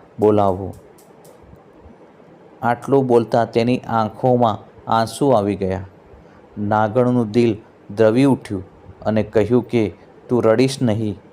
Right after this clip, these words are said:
તારે જરાય ચિંતા કરવાની જરૂર નથી. તારો ખોળો જ્યારે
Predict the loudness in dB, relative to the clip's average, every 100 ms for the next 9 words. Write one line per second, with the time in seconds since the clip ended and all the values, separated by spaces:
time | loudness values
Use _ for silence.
0 | -20 -20 -20 -6 0 2 2 2 2 4
1 | 2 0 -6 -2 0 0 0 2 2 0
2 | 0 0 2 0 -2 -4 -6 -10 -14 -20
3 | -20 -20 -20 -20 -20 -20 -20 -20 -20 -20
4 | -16 -2 0 2 0 0 2 4 4 2
5 | 0 4 2